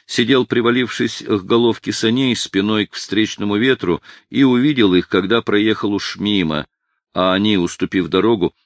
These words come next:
вылезли из глубокого снега и замахали руками. Молодая, высокая, даже побежала следом. Аркадий не хотел брать их, но, помимо своего желания,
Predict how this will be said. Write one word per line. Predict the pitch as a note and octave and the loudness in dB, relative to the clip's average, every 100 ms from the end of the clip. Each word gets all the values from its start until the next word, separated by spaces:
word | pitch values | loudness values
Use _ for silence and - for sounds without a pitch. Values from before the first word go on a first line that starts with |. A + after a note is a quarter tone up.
| _ | _
вылезли | E2 G#2 B2+ F2+ D2+ D#2+ E2 | -2 2 2 2 -2 -2 -4
из | - F2+ | -2 -6
глубокого | D#2 F#2+ F#2 F#2 - D#2+ | -2 -2 2 0 0 -4
снега | F2 - B2+ D#3 C3+ B2 - _ | -2 -2 -2 0 0 -4 -10 _
и | - D#3 | -6 -2
замахали | G#2 E2 D2+ F2 F2+ | 0 -2 -2 -2 -2
руками. | D2+ - C#2+ C#2+ A#1+ _ _ _ _ _ - | -4 -4 -4 -4 -8 _ _ _ _ _ -6
Молодая, | D#2+ F2 G2 A#2 G#2 | 0 2 2 2 2
высокая, | E2 - A#2 A#2+ F#2+ | 2 0 0 2 0
даже | E2 G2 G2 | 2 0 0
побежала | - D#2 D#2+ F#2+ F2+ | -2 -4 -2 0 0
следом. | - E2 E2 D2 D2+ _ _ _ _ _ _ _ _ _ - | -2 0 0 0 -6 _ _ _ _ _ _ _ _ _ -6
Аркадий | F2 - G#2+ G2+ | -4 0 -2 0
не | G2+ | -4
хотел | G#2 A2 - B1+ | -4 -8 -6 -8
брать | C2 - C#2+ - | -8 -8 -8 -8
их, | C2+ - _ _ _ | -12 -14 _ _ _
но, | - C3 A#2 _ | -8 -6 -8 _
помимо | G#2+ B2 A2 F2 E2 | -2 0 -2 -2 -4
своего | - F#2+ G2 G2 | -2 2 2 2
желания, | F2 G2+ A#2 C3 A#2+ F2 | 2 2 2 0 0 -2